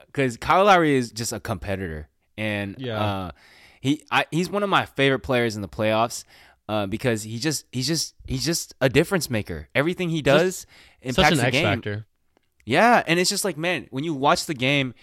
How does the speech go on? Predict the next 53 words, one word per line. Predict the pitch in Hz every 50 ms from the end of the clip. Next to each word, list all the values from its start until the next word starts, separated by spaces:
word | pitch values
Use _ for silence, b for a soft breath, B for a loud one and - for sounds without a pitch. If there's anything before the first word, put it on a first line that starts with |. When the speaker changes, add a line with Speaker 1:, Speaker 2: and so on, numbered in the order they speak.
| B B B
Speaker 1:
you're | 131
like, | 135 123 95 107
"This | 143 -
guy's, | - 170 165 165 135 147
like, | 127 - -
the | 127
most | 123 131 127 -
important | 127 101 - 127 117 113 107 95
player | - 113 98 95 92
on | 90
their | 87 80 73
team | - 90 78 69
right | 67
now." | 64 53 50 - _ _ _ _ _ - _ _ _ _ -
And | 120 123 120
then, | 117 117 - _
but, | - 123 135 131 113
like, | 123 120 110 - - - 131
and | 131 123
then | 120
after | 117 131 135 - 117
the | 110
game, | 92 98 95 95 95
no | 101 110
one's | 120 123 110 -
talking | 117 107 104 107
about | 101 90 -
Kyle | - 95 90 87
Lowry. | 87 85 82 78 82 85 87 _ _ _ _ -
You | 135
know, | 113 104 98 98 - _ _ _ _
no | 110 120 131
one's | 127 117 -
talking | 127 110 110
Ky-, | 95 - 113
about | 110 - 113 104 98
Kyle | - 104 98 90 95
Lowry | 98 87 87 87 85
before | 85 87 - 127 123 107
the | 95 90
game. | 87 80 80 82 90 - B B B B B
No | B 110 110
one's | 127 -
talking | - 110 104
about | 110 107 101
Kyle | - 120 117 107
Lowry | 104 98 95 98 98 98
in | 95
the, | 92 92 101 -
in | 110 104
the | 98
regular | 98 107 101 82 80
season. | - - 123 110 87 85 78